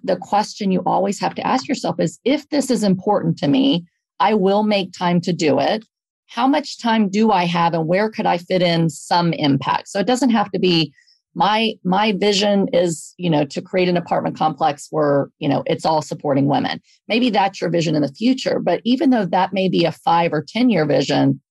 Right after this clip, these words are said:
how can you do something today, this month, once a week, once a month, once a quarter, and asking yourself, "How can I?" And you, you ended with that exact same thing, but that's really the key is, is we think, "I can't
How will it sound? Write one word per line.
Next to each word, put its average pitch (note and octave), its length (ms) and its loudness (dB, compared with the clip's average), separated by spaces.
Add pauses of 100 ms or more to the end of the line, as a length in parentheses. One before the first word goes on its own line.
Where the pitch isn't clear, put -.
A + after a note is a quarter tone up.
(220)
how G#3+ 140 0
can A3+ 200 2
you G3+ 100 2
do F#3 160 2
something D#3+ 560 -2
today, D3 640 0
this E3+ 320 -4
month, D#3 380 0 (100)
once E3 300 -2
a E3 80 -2
week, D3+ 400 0
once D#3+ 260 -2
a E3+ 60 -2
month, D3 400 0
once D3+ 220 -4
a D3 80 -6 (120)
quarter, C#3 460 2 (400)
and F#3+ 200 -4
asking A3 380 -2
yourself, F3+ 340 -2
"How F#3+ 360 0
can F#3 340 -2
I?" - 160 -4 (320)
And F3+ 140 0
you, G#3 300 2
you F#3+ 320 2
ended G3+ 320 2
with D#3+ 180 0
that E3 180 2
exact E3 400 -2
same E3 260 -4
thing, B3 260 0
but F3 200 -4
that's A3 300 -4
really G#3 220 2
the C#3+ 120 0
key A#3 340 0
is, D#3 220 -2
is E3+ 260 -4 (360)
we A#3 180 2
think, G#3+ 300 -2 (140)
"I E3 160 0
can't D#3 640 0